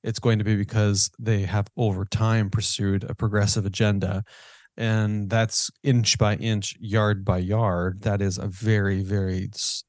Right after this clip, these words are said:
slow, deliberate, um, process. But, uh,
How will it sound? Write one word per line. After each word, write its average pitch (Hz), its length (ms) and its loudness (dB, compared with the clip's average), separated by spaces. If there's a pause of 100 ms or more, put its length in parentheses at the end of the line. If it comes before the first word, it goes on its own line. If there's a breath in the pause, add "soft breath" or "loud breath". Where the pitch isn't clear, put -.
(220)
slow, 101 640 2 (400 loud breath)
deliberate, 101 640 0 (160)
um, 123 400 -8 (240)
process. - 840 0 (600 soft breath)
But, 117 580 4 (260)
uh, 117 260 -2